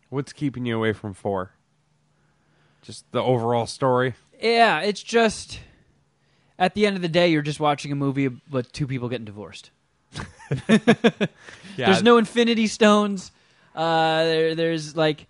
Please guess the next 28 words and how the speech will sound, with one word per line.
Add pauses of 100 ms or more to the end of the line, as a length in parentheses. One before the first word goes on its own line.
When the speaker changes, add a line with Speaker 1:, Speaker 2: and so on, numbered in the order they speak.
(240)
Speaker 1:
If
we
see
some
Speaker 2:
there's
no
Speaker 1:
Scarlett
Speaker 2:
ghosts. (240)
Speaker 1:
Johansson
nugs,
uh,
do
we
get
that
up
to
a
four
point
one,
four
point
two? (520)
Speaker 2:
Yeah,
probably. (600)
Speaker 1:
Fair
enough.